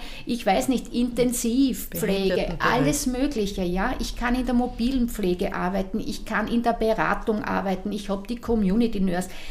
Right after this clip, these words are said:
Speaker 1: Und das sollte man bitte in der Öffentlichkeit viel, viel mehr dieses Bild vermitteln.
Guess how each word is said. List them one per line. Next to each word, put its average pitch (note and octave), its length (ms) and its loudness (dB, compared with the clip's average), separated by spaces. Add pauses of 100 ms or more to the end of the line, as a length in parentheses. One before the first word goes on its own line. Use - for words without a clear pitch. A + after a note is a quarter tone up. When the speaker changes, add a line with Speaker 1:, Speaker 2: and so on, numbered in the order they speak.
(320)
Speaker 1:
Und A#3 200 2 (120)
das G3+ 500 0
sollte A#3 460 4
man A3+ 340 4 (360)
bitte C4 300 0
in B3 180 4
der F#3 160 4
Öffentlichkeit A#3 920 0 (840)
viel, D#4 640 4
viel C#4 580 4
mehr G#3+ 720 2 (120)
dieses B3+ 400 -2
Bild B3+ 360 0
vermitteln. B3 680 2